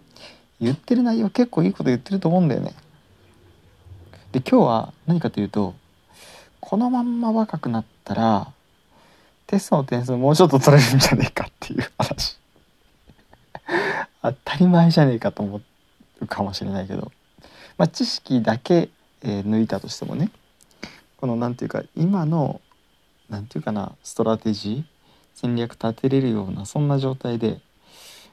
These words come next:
タイムスリップして過去に行ったとしても、なんとなく点数取れるんじゃねえかな、とかって思う、そんな話をします。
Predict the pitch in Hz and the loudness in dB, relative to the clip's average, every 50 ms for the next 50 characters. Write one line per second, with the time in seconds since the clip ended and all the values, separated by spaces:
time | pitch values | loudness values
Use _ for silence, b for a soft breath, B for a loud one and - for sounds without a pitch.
0 | B B _ _ _ _ _ _ _ _ _ _ _ _ _ _ _ _ - - | B B _ _ _ _ _ _ _ _ _ _ _ _ _ _ _ _ -6 -4
1 | 123 117 113 110 - - 117 110 - _ - 110 - - 170 - 151 135 131 117 | -2 -2 -2 -4 -4 -4 -6 -6 -6 _ -12 -12 -8 -10 -6 -4 -2 -2 0 0
2 | 113 110 104 - - 117 - 110 - - - 147 165 170 139 107 - - _ _ | 0 0 -2 -4 -8 -8 -6 -6 -6 -4 -4 -2 0 2 0 0 -2 -6 _ _
3 | - 135 151 185 190 - - 202 190 185 - - - 135 135 135 - _ - - | 0 2 2 2 2 0 0 0 0 0 -2 0 0 0 0 0 -4 _ -6 -2
4 | 131 139 131 113 104 - 101 104 101 - - 95 95 92 95 98 - - - - | 0 0 2 0 0 -2 -4 -4 -4 -4 -6 -4 -4 -6 -6 -8 -14 -18 -20 -20
5 | - - - - _ _ _ _ _ _ B B B B B B B B _ - | -20 -20 -20 -20 _ _ _ _ _ _ B B B B B B B B _ -2
6 | 131 127 120 101 - - - 160 156 147 135 135 131 127 120 - - - - - | 0 2 2 0 0 0 2 2 2 2 0 0 -2 -2 -4 -6 -10 -12 -12 -16
7 | _ _ _ _ _ _ - - - - - - - - - _ | _ _ _ _ _ _ -18 -12 -10 -10 -10 -10 -14 -20 -20 _